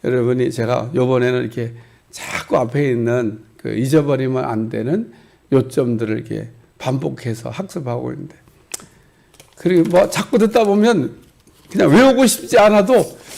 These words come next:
내가 볼 땐 외워질 수도 있습니다. "아, 양 뭐 목사님이 어제도 얘기했는데 오늘 또 얘기하시네." 그래서 그 사 장 일 절, 오 장 일 절 뭐 이래갖고 아주 장절까지 외우지도 모르겠어요.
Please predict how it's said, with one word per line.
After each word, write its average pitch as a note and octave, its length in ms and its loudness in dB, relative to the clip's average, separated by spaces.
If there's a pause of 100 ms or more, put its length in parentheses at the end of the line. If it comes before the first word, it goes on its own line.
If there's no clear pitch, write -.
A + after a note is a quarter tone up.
(340)
내가 F#3+ 180 6
볼 G3+ 140 4
땐 G3+ 180 4
외워질 A3+ 460 8
수도 A3 340 2
있습니다. E3 480 0 (160)
"아, G#3+ 80 2
양 A#3 160 6
뭐 A#3 180 2
목사님이 B3 580 2 (840)
어제도 A3+ 440 4
얘기했는데 G3 340 4
오늘 G#3+ 200 2
또 - 220 2
얘기하시네." G#3+ 440 -2 (520)
그래서 - 360 -4 (160)
그 A3+ 260 0 (340)
사 A#3 260 2
장 A3 200 4
일 F#3+ 200 4
절, F3 260 4
오 G#3 220 6
장 G#3 240 4
일 F3+ 160 6
절 F3+ 220 2
뭐 E3+ 160 -4
이래갖고 D#3+ 600 -2 (440)
아주 D#3+ 260 0
장절까지 A3 640 4
외우지도 D3+ 460 4
모르겠어요. C3 500 -6